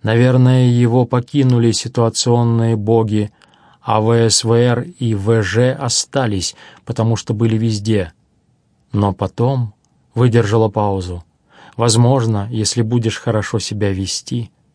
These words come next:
Игриво улыбнулась мастеру. «Значит, работаем без квитанции,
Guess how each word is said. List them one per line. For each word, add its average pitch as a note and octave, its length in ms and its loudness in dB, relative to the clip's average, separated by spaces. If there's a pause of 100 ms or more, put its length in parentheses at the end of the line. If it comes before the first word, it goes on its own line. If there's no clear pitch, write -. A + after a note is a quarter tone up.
(420)
Игриво B2 460 4
улыбнулась A2+ 680 2
мастеру. G#2 500 -6 (880)
«Значит, G2+ 520 -4
работаем C#3 520 -2
без B2 200 0
квитанции, F#2+ 800 -6